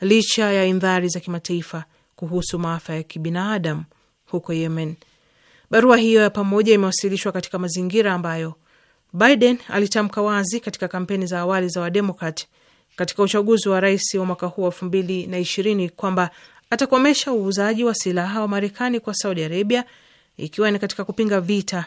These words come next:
dhidi ya Yemen. Biden alizungumzia kuhusu kusitisha uuzaji wa silaha kwa Saudi Arabia katika hali ambayo Washington ilianza kuunga mkono muungano wa uvamizi wa Saudia katika vita huko Yemen,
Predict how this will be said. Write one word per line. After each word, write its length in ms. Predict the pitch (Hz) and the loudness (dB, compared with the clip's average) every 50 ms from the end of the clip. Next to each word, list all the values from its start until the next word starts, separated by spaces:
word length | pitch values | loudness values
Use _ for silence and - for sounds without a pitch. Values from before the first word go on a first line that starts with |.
| - _ - | -10 _ -2
dhidi 240 | 175 185 180 160 170 | 0 0 0 0 0
ya 60 | 165 | -2
Yemen. 360 | 165 165 165 165 160 156 151 156 _ _ _ _ _ _ _ _ _ _ _ _ _ - | -2 -2 -2 -4 -4 -4 -6 -8 _ _ _ _ _ _ _ _ _ _ _ _ _ 0
Biden 460 | 180 220 262 311 247 269 285 294 269 269 - - | 4 6 6 8 8 6 6 4 4 2 -2 -4
alizungumzia 600 | - 226 233 220 208 233 226 226 226 214 254 240 | 0 0 0 2 2 2 2 2 2 2 0 0
kuhusu 500 | 233 - 220 226 220 220 - - 208 202 | 0 2 2 2 2 0 -2 -2 -4 -4
kusitisha 500 | 202 202 190 - 202 - 214 202 - 208 | -4 -4 -4 -4 -2 -2 -4 -4 -2 -4
uuzaji 340 | 190 190 185 196 190 180 180 | -4 -2 -2 -2 -2 0 -2
wa 80 | 180 180 | -2 -2
silaha 400 | - - 180 185 185 165 175 170 | -4 -4 -4 -4 -4 -4 -6 -8
kwa 140 | - 175 | -6 -6
Saudi 280 | 170 - - 185 170 175 | -4 -4 -4 -4 -2 -2
Arabia 340 | 175 180 190 185 170 160 156 - - _ _ - - _ _ - | 0 0 2 2 0 -2 -4 -6 -14 _ _ -20 -20 _ _ -10
katika 280 | - 180 - - 202 | -8 -8 -6 -6 -4
hali 180 | 190 226 220 214 | -2 0 0 0
ambayo 280 | 202 202 214 214 208 196 | 0 2 2 0 2 2
Washington 640 | 208 208 202 - 208 196 - 208 202 196 190 190 185 | 0 0 -2 -2 -4 -4 -4 -2 -2 -2 -4 -4 -4
ilianza 460 | - 190 185 196 202 202 208 202 202 196 | -4 -2 0 0 0 2 0 0 -2 -4
kuunga 280 | 202 196 190 180 190 | -4 -6 -6 -6 -6
mkono 360 | 185 180 - - 226 214 202 | -6 -6 -4 -2 -2 0 0
muungano 380 | 196 185 185 185 196 190 185 180 | -2 -2 -4 -4 -4 -4 -4 -4
wa 40 | 175 | -4
uvamizi 420 | 175 180 185 196 214 214 196 - | -4 -4 -2 0 0 0 0 -2
wa 60 | 190 | -4
Saudia 500 | 180 - 196 180 180 180 196 196 185 170 - - _ _ _ _ _ _ _ _ | -4 -4 -4 -4 -2 0 0 0 0 0 -2 -8 _ _ _ _ _ _ _ _
katika 380 | - 202 196 277 269 - 214 196 | -4 -2 0 0 0 0 -2 0
vita 240 | 202 214 196 196 | 0 -2 -2 -2
huko 240 | 185 180 175 - 180 | -6 -6 -6 -2 0
Yemen, 400 | 180 190 202 196 190 175 170 160 | 0 2 2 0 0 -2 -4 -6